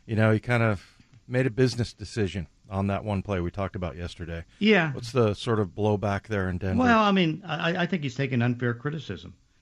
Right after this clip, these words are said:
Speaker 2: To be honest, it's like, uh, you know, he's the quarterback, right? And you need him to be able to be throwing the football, not necessarily tackling. Hey, it would have been nice if he was able to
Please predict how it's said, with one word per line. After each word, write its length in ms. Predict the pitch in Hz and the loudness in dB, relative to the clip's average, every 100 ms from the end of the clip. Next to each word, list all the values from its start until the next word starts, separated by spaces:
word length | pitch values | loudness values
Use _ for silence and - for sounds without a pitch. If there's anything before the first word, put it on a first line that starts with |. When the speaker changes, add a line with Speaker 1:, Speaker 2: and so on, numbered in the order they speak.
| - | -8
Speaker 2:
To 60 | |
be 120 | 113 110 | -2 0
honest, 400 | 113 151 117 117 | 0 0 -2 -4
it's 120 | 107 | -4
like, 240 | 110 107 113 | -4 -2 0
uh, 140 | 107 - _ | -2 -2 _
you 80 | - | -4
know, 80 | 120 120 _ | -4 -4 _
he's 280 | - 151 143 | -4 -2 -4
the 60 | |
quarterback, 680 | 117 - 165 131 - 82 - | -6 -2 2 0 -2 -10 -6
right? 240 | 104 113 120 - _ | 0 0 -2 -10 _
And 120 | 120 123 | 0 4
you 120 | 135 | 4
need 300 | 131 156 151 | 2 0 0
him 260 | 135 143 | 0 0
to 60 | 117 | 0
be 240 | 107 113 | 0 0
able 180 | 120 117 | 0 0
to 80 | 107 | -2
be 160 | 104 98 | -4 -6
throwing 360 | - 131 139 | -2 0 2
the 60 | 123 | 0
football, 460 | 120 120 117 117 113 | -2 -4 -2 0 0
not 220 | 117 117 | 0 -2
necessarily 580 | 120 113 - 113 107 101 | -6 -6 -4 -2 -2 -4
tackling. 480 | 117 135 151 104 92 - - | -2 -2 -2 -8 -10 -16 -10
Hey, 140 | - 151 | -4 0
it 60 | |
would 120 | 135 135 | 2 4
have 80 | |
been 160 | 120 113 | 4 4
nice 260 | 117 131 123 | 4 2 0
if 100 | 110 | -2
he 120 | 113 | -2
was 120 | 101 | 0
able 220 | 113 110 | -2 -2
to 160 | 110 107 | -4 -6